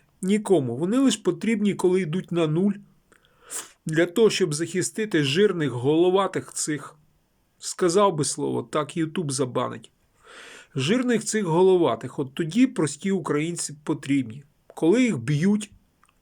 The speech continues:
калічать, нищать, кидають буси і везуть на нуль. Тоді вони потрібні. Коли вони поранені, скалічені, пропавші безвісти, коли вони повертаються додому загиблими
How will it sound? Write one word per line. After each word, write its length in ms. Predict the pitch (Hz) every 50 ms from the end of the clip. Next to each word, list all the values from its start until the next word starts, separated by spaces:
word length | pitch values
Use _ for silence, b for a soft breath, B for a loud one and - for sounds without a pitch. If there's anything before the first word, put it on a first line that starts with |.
| _ _
калічать, 680 | - - 151 147 160 160 175 180 - - 160 135 - -
нищать, 460 | 139 151 175 180 147 - - 135 117 -
кидають 500 | - - 151 135 156 190 196 190 180 147
буси 460 | 131 139 139 165 175 - - - 143
і 100 | 139 131
везуть 440 | 127 135 143 139 135 160 170 151 -
на 160 | 156 143 147
нуль. 240 | 147 135 123 123 113 - - B B B B B B B B B
Тоді 300 | - 165 156 165 208 247
вони 240 | 240 226 214 208
потрібні. 640 | 196 202 180 165 - - 131 123 120 123 123 123 - - _ _ _ _ _ _ -
Коли 300 | - 175 175 196 226 247
вони 180 | 240 233 226
поранені, 600 | - - 208 202 202 214 208 208 196 196 185 175
скалічені, 760 | 151 - - - 151 151 156 170 170 156 - 165 160 151 139
пропавші 600 | 131 135 - 151 139 131 - 175 175 151 - - 147
безвісти, 600 | 135 139 160 165 151 131 143 135 - - - - _ _ _ B B B B B B B B B B B B B B B B B B B B B B _ _ _ _
коли 280 | - - 220 226 247 254
вони 220 | 247 233 233 220 - - _ _ _ _ _ _
повертаються 720 | - 220 214 208 202 208 208 247 233 226 208 - - 214 202
додому 600 | 160 180 170 165 202 208 208 202 190 196 160 135 127 B B B B B B B B B B B B _ _ _ _ -
загиблими 800 | 175 147 160 190 165 170 196 208 180 180 165 151 143 131 120